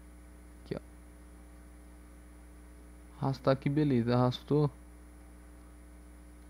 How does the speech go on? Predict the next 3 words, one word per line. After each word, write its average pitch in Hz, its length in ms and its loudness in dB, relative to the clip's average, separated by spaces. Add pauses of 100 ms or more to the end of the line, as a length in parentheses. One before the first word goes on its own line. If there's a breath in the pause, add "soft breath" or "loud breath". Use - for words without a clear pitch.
(1500)
Extrai. 123 560 2 (1400)
É - 80 -4
bem 151 320 0